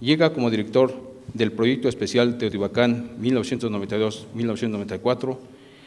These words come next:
realizando excavaciones en la Pirámide del Sol, donde sus principales alcances fueron determinar las dimensiones reales de la pirámide y del descubrimiento de la plataforma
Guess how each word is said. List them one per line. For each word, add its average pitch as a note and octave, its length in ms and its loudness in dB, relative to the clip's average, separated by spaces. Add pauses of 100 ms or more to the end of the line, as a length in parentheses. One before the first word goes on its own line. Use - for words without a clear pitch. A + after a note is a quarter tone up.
(260)
realizando C3 500 6
excavaciones C3+ 640 4
en A2 80 0
la G2+ 80 -2
Pirámide A#2 360 0
del G#2 120 0
Sol, G#2 220 0 (800)
donde A2+ 180 0
sus A2+ 140 -2
principales A2 520 0
alcances B2+ 420 2
fueron B2+ 520 2 (200)
determinar A#2+ 680 2 (160)
las A#2 160 0
dimensiones A#2 720 0 (140)
reales D3+ 600 0 (120)
de G#2+ 120 -8
la G#2+ 100 -2
pirámide A#2+ 560 0 (460)
y B2 140 2
del A2 200 4
descubrimiento A2+ 640 0
de A2+ 60 2
la G2+ 100 0
plataforma A2 600 -4